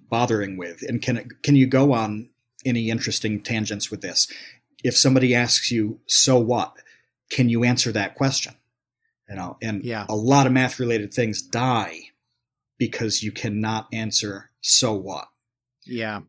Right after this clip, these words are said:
Speaker 1: That's a huge part of the process. And we, we've had some ideas, um,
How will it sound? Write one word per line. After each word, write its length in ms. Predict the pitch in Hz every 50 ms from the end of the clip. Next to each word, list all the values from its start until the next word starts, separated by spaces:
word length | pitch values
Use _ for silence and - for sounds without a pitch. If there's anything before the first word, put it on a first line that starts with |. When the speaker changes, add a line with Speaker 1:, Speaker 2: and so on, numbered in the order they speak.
| _ _ _ -
Speaker 1:
That's 200 | 151 156 151 -
a 40 |
huge 520 | 120 - - - 165 165 156 147 139 143 -
part 200 | - 127 113 107
of 80 | -
the 40 | 98
process. 640 | - - 104 90 85 - - - 73 65 - - - - - _ _
And 140 | 143 139 139
we, 140 | 135 143 139
we've 200 | 135 139 139 139
had 180 | 147 156 160 156
some 140 | - 139
ideas, 880 | 135 127 127 123 - 135 143 135 110 101 95 92 - - - - - - _ _ -
um, 580 | 113 107 104 104 107 104 104 101 98 98 98